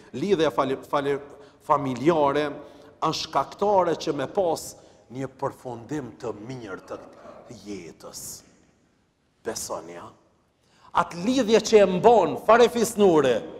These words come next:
Allahu ta leton me dërzu amanetin Zotit Gjaleshanuhu momentin ma kritik,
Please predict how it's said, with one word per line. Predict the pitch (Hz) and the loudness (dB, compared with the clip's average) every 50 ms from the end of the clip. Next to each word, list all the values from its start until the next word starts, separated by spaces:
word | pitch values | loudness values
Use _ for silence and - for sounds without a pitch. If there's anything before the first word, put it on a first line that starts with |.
| - - - - _ _ _ _ _ _ _ _ | -20 -20 -20 -20 _ _ _ _ _ _ _ _
Allahu | 127 127 123 123 123 127 147 175 185 180 165 139 143 143 139 139 | 2 2 2 2 0 0 2 4 4 4 4 2 0 -2 -2 0
ta | - 151 131 | -2 -2 -2
leton | 131 120 123 123 123 123 - 196 185 180 160 143 120 - - - - - | 0 -2 -2 -4 -4 -2 -2 -2 0 0 -2 -6 -10 -14 -18 -20 -20 -16
me | 110 123 131 127 | -12 -6 -6 -6
dërzu | 117 127 127 123 120 123 104 - 165 160 143 | -6 -4 -4 -4 -4 -6 -8 -6 -4 -2 -2
amanetin | 135 123 123 123 123 123 123 143 165 160 139 127 - 135 123 123 | -2 -2 -2 -6 -8 -8 -8 -8 -10 -10 -10 -12 -12 -12 -12 -12
Zotit | 113 - 123 160 160 131 - - 131 110 | -14 -10 -8 -8 -8 -8 -8 -10 -14 -14
Gjaleshanuhu | - - 127 123 127 120 - 165 147 131 127 131 135 170 170 123 - - - - | -10 -10 -8 -8 -8 -10 -6 -6 -6 -6 -6 -6 -4 -4 -4 -6 -8 -14 -20 -18
momentin | - 113 127 131 127 120 127 147 180 175 135 117 - 143 120 113 | -12 -6 -2 -2 -2 0 0 -2 -2 -4 -4 -4 -4 -4 -2 -2
ma | 107 120 156 175 | -2 -2 -2 -4
kritik, | - - - 147 123 127 117 - - - - - - - - - - | -4 -2 -2 -2 -2 -2 -6 -8 -8 -6 -6 -6 -6 -8 -18 -20 -20